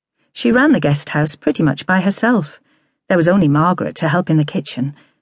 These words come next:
and the last few days she hadn't been much use. "Have you had a good day, George?" She knew that business was tough for him.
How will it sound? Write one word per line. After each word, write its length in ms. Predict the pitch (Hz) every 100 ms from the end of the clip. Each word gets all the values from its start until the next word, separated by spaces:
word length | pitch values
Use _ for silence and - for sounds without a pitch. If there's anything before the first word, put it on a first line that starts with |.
| _ -
and 100 | 170
the 60 |
last 280 | 175 214 -
few 180 | - 147
days 360 | 160 180 151
she 220 | 143 - 220
hadn't 240 | 131 123
been 160 | 156 160
much 260 | 175 -
use. 380 | 190 214 - - _ _ _ _ _ _ _ _ _ _ _ _ _ _ _ _ _ -
"Have 120 | 320
you 80 | 392
had 120 | 415
a 60 | 392
good 180 | 403
day, 260 | - 185 160
George?" 600 | 147 196 302 359 - - _ _ _ _ _ _ _ _
She 180 | - 175
knew 240 | 175 170
that 140 | 143 -
business 400 | 160 156 143 160
was 140 | 147
tough 200 | - 180
for 160 | - 147
him. 280 | 139 143